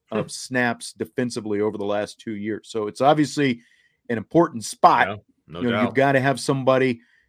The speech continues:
Speaker 1: you know, who can, you know, it's not just a third down type spot, <laughs> you know,
Speaker 2: Right.
Speaker 1: when you're, when you're playing at fifty percent of the time. And, you know, that's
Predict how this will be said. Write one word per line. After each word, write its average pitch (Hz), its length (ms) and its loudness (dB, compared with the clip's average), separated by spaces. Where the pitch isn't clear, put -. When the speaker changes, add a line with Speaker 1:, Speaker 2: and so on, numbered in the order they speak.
Speaker 1:
you - 40 -2
know, 120 140 2
who 131 100 2
can, 127 200 -2
you 123 100 0
know, 123 100 2
it's 120 180 -2
not 147 220 0
just 131 320 -4
a 131 80 -2
third 156 360 6
down 143 300 4
type 120 260 -2
spot, 104 380 0
<laughs> 170 340 -4
you 151 80 2
know, 139 380 -2
Speaker 2:
Right. 107 180 0
Speaker 1:
when 127 100 2
you're, 123 160 -2
when 135 180 -2
you're 127 80 0
playing 147 300 6
at - 140 -6
fifty 165 220 0
percent 156 380 -2
of 131 60 -2
the 120 100 -6
time. 165 260 0
And, 190 100 -4
you 196 80 -4
know, 165 120 4
that's 165 360 2